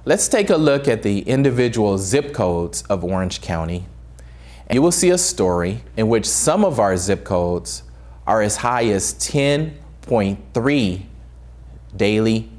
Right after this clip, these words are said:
new cases. Again, very much above the seven or less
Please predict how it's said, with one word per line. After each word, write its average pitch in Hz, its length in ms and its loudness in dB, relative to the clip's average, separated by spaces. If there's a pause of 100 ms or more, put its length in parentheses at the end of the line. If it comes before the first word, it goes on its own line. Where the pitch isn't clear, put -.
(100)
new 104 240 0
cases. - 760 -4 (680)
Again, 104 560 0 (1300)
very 120 260 4
much 117 420 2
above 92 840 0 (540)
the 95 100 0
seven 113 800 0 (160)
or 101 160 2
less 98 720 0